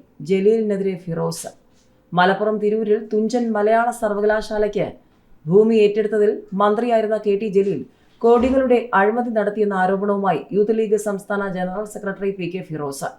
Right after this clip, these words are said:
തിരൂരിനടുത്ത് മാങ്ങാട്ടിരിയിൽ മലയാള സർവകലാശാലയ്ക്ക് സർക്കാർ ഏറ്റെടുത്ത പതിനാല് ഏക്കർ ഭൂമിയിൽ യൂത്ത് ലീഗ് നേതാക്കൾക്കൊപ്പം എത്തിയായിരുന്നു പി കെ ഫിറോസ് ആരോപണം ഉയർത്തിയത്. സെന്റ് ഒന്നിന്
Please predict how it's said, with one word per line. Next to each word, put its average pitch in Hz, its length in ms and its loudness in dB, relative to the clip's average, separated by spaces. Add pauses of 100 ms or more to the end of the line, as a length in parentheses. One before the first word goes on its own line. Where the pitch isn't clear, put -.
(380)
തിരൂരിനടുത്ത് 220 600 6 (120)
മാങ്ങാട്ടിരിയിൽ 202 640 0 (440)
മലയാള 226 280 6 (100)
സർവകലാശാലയ്ക്ക് 208 760 -2 (140)
സർക്കാർ 214 300 -4 (100)
ഏറ്റെടുത്ത 202 320 -4 (120)
പതിനാല് 202 420 -2
ഏക്കർ 202 160 -4 (100)
ഭൂമിയിൽ 190 320 0 (480)
യൂത്ത് 247 280 0
ലീഗ് 220 260 0
നേതാക്കൾക്കൊപ്പം 208 640 -2 (100)
എത്തിയായിരുന്നു 185 540 -2
പി 190 140 -2
കെ 208 160 2
ഫിറോസ് 208 420 -2
ആരോപണം 196 400 -2
ഉയർത്തിയത്. 202 400 -4 (500)
സെന്റ് 247 280 4
ഒന്നിന് 254 220 4